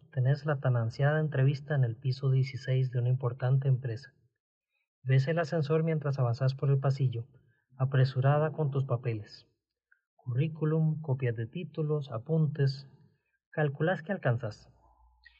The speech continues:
Y en eso viene un grupo de cinco empleados públicos charlando y todos se detienen frente a las puertas del ascensor.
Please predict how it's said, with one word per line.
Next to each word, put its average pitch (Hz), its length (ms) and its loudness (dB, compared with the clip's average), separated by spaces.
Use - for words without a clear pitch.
Y 165 100 -2
en 160 80 4
eso 208 380 -2
viene 160 320 0
un 175 80 -4
grupo 175 320 -2
de 147 80 4
cinco 165 320 -6
empleados 156 400 0
públicos 156 480 -4
charlando 127 580 -2
y 135 160 -2
todos 160 520 -2
se 139 160 -4
detienen 143 360 0
frente 139 280 -4
a - 20 -4
las 113 140 -6
puertas 127 420 -4
del 123 140 -2
ascensor. 135 440 0